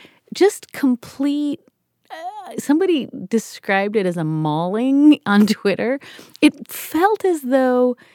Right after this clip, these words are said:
just try, pretend like you care. And, and there was a way in which they knew, right? This is the Mitch McConnell problem. We don't have to care.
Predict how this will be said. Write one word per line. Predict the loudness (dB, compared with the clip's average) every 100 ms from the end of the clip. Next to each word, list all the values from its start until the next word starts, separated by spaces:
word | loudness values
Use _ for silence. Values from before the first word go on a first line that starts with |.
| _ _ _ _
just | -12 -12 -16
try, | -14 -10 -8 -10 -8
pretend | -6 -4 -2 0
like | 0 -2 -8
you | -18
care. | -16 -16 -14 -12 -12 -8
And, | 2 4 6
and | 6 6
there | 6 4
was | 0
a | -2
way | -2 -2 -2
in | -2
which | -4 -6 -4
they | 0 2
knew, | 2 2 2 0 -4 -6 -6 -8 _ _ _ _ _ -4
right? | -2 0
This | 0 -2
is | -2 0
the | 2
Mitch | 2 0
McConnell | -6 -4 -4 -4 -4 -6
problem. | -4 -4 -4 -4 -6 -6 _ _ _ _ _
We | 0
don't | 2 2
have | 0 -2
to | -6
care. | -4 -4 -4 -8